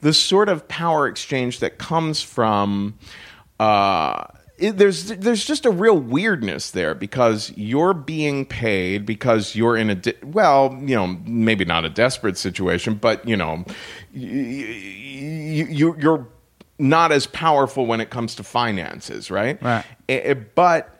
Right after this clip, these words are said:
Speaker 1: uh, you've gotta act like you are the flirta-, y-, you're the boy, you're the, the, the, uh, object of desire.
Speaker 2: Yeah.
Speaker 1: Yeah.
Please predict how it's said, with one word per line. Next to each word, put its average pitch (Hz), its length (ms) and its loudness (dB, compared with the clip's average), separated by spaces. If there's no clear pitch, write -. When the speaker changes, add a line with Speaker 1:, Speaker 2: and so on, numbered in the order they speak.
Speaker 1:
uh, 135 220 0
you've 143 280 0
gotta 156 320 0
act 151 360 -10
like 127 320 0
you 127 1080 2
are 113 220 4
the 113 100 2
flirta-, 120 640 -2
y-, - 60 0
you're 220 180 0
the 208 100 2
boy, 208 400 0
you're 151 420 4
the, 156 360 2
the, 143 220 -2
the, 127 540 -4
uh, 113 240 2
object 143 460 -2
of 117 100 -6
desire. 113 540 -2
Speaker 2:
Yeah. 139 420 2
Speaker 1:
Yeah. 131 280 0